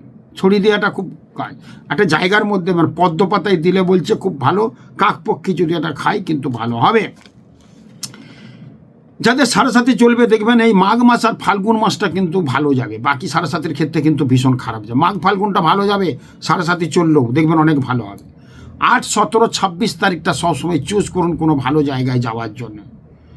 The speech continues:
এবং প্রত্যেকের উদ্দেশ্য বলবো, শ্বেত বেড়ালার মু-, মু-, মূলটা পড়ুন। শ্বেত বেড়ালা বলে মূল আছে, এই মূলটা কিন্তু আপনারা পড়ুন,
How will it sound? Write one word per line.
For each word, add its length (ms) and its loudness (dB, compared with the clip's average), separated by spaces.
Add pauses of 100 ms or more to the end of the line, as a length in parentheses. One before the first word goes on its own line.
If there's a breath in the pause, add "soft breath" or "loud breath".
(420 loud breath)
এবং 340 2
প্রত্যেকের 460 2
উদ্দেশ্য 380 -2
বলবো, 260 2
শ্বেত 340 2
বেড়ালার 440 2
মু-, 340 4
মু-, 380 4
মূলটা 320 4
পড়ুন। 240 -2
শ্বেত 260 -2
বেড়ালা 340 2
বলে 200 2
মূল 280 4
আছে, 200 0
এই 60 0
মূলটা 320 2
কিন্তু 260 -6
আপনারা 260 -2
পড়ুন, 420 -2